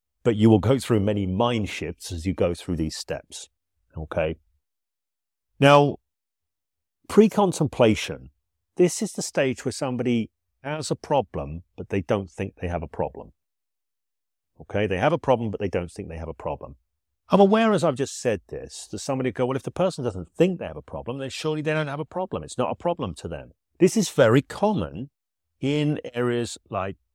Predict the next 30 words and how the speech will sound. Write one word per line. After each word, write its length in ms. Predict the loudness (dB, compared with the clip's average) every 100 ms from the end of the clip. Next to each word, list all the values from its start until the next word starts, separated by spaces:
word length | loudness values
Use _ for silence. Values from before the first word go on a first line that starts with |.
| -4
alcoholism 600 | -2 2 4 4 4 -4
or 80 | -4
addictions, 520 | -2 -2 -4 -10 -10
this 160 | -12 -8
kind 180 | -8
of 80 | -8
thing. 220 | -10 -12
So 160 | -6 -2
you 60 | 0
might 120 | 0
have 160 | 0
somebody 460 | 0 0 2 2 0 _ _ 0
who 380 | 4 6 4 0
is 160 | -4 -2
drinking 400 | 2 2 2 -2
a 60 | 0
lot, 240 | 0 -4 _ _ _ _ _ _ _ _ _ _ _ _ _
and 240 | -8 -6 0
maybe 280 | 2 2
so 140 | 0 2
far 160 | 2
as 120 | 2 2
they're 240 | 2 2
concerned, 720 | -2 -10 -8 -6 -6 -6 -12 -8
it's 240 | -8 -4
not 220 | -2 -2 -4 0
really 360 | 2 4 2
a 60 | -2
big 260 | -4 -6 -6 -2
deal, 400 | -2 -2 -8